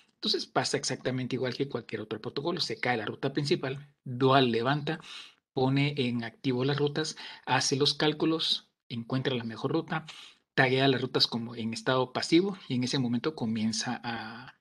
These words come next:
a trabajar, comienza a enrutar. Quiere decir de que sí hay una disrupción del servicio. Por eso es importante que usted monte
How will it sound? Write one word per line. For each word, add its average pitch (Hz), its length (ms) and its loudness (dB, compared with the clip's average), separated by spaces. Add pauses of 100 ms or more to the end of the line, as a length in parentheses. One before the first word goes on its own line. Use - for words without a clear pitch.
a 107 140 -8
trabajar, 123 420 -2 (440)
comienza 123 520 2
a 113 120 -2
enrutar. 110 500 -2 (440)
Quiere 143 140 8
decir 165 160 6
de 147 140 4
que 123 140 -2
sí 196 260 6
hay 156 100 8
una 123 200 2
disrupción 110 480 -4
del 110 140 -2
servicio. - 420 -4 (420)
Por 131 100 0
eso 139 100 4
es 135 120 4
importante 127 580 0
que 120 100 -4
usted 117 200 2
monte 120 500 0